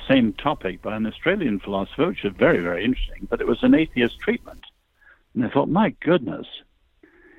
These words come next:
if you understand Carpe Diem, you have to look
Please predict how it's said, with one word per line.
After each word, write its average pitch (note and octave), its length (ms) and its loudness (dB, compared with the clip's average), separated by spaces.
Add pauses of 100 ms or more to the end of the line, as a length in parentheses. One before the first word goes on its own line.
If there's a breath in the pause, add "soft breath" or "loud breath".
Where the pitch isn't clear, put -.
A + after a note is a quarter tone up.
(300 soft breath)
if A3 260 4
you E3 500 8 (320)
understand B2 720 0
Carpe G#2 440 -2
Diem, F#2+ 360 -2
you A#2+ 160 2
have A3+ 360 -2
to C3+ 120 4
look C#3 480 6